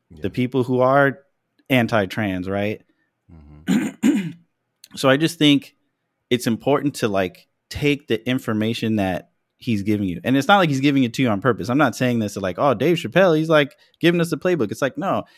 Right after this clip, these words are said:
Speaker 2: he, he was up there and he felt like he was being honest and he, he said some bullshit. But it's like, yo, like, this is, I, I honestly think it represents where, like, a lot of people are. He's, he said that he was, uh, against the bathroom bill, right? But then he's like,
Speaker 1: Yeah.
Speaker 2: "I'm a terf."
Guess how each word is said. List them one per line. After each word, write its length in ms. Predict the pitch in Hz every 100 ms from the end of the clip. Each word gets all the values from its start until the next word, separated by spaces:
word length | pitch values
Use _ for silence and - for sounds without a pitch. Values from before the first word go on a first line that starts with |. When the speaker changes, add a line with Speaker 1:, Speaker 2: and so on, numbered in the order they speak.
| _
Speaker 2:
he, 360 | _ 151 156 143 _ _ _
he 180 | 143 143
was 200 | 135 127
up 160 | 143 -
there 160 | 147
and 100 | 143
he 160 | 131 127 -
felt 220 | 127 117
like 140 | 120
he 120 | -
was 100 | 120
being 240 | 113 117 110
honest 300 | 107 107 -
and 100 | 101
he, 200 | 101 95
he 140 | - 98
said 300 | - 104 101
some 160 | 101
bullshit. 540 | 104 110 110 101 92 - _ _ _ _
But 120 | - 107
it's 140 | -
like, 260 | 104 95 95
yo, 220 | 107 127
like, 200 | 107 92 _ _
this 240 | 107 -
is, 400 | 123 117 110 - _ _ _ _ _ _ -
I, 120 | 104 -
I 180 | 101 -
honestly 440 | 110 123 131 123
think 240 | 113 135 117
it 100 | 85
represents 500 | 107 107 110 110 104
where, 80 | 110
like, 160 | 110
a 40 | 107
lot 140 | 104
of 60 | 110
people 240 | 113 123
are. 100 | 131
He's, 280 | 104 110 -
he 120 | 120
said 240 | 110 131 123
that 120 | 113
he 200 | - 120
was, 420 | 120 120 117 - -
uh, 260 | 123 110 -
against 320 | 107 107 120
the 100 | -
bathroom 440 | 120 139 170 117 95
bill, 200 | 80 82
right? 280 | 95 123 - _ _ _
But 100 | 113
then 100 | 117
he's 180 | 120 117
like, 200 | 120 107
Speaker 1:
Yeah. 60 | - 123
Speaker 2:
"I'm 140 | 117
a 40 |
terf." 400 | 113 - 156 92